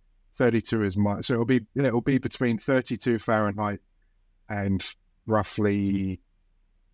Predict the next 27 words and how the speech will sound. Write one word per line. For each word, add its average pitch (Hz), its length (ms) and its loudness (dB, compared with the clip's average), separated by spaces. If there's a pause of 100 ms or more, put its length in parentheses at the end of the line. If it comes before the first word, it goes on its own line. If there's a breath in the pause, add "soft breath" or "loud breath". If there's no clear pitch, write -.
(840)
about 101 240 0
zero 101 360 2
Fahrenheit, 92 540 0
I - 40 -10
think, 85 320 -6
for 95 120 -2
minus 90 280 -2
fifteen. 82 440 -8 (1700)
Um, 123 340 0 (840)
that 156 260 2 (220)
warm 131 420 0
water 131 640 0 (440)
enriches 120 520 0
the 104 120 -6
sea, 87 580 -4 (320)
so 110 240 0
there's 101 420 -2 (240)
fantastic 120 680 -2
sea 117 280 2
life. 90 440 -10
It - 180 -12 (260)
gives 135 200 2
us 135 160 -2
a 123 60 0
good 120 300 -2
climate 113 520 0
here. 87 240 -12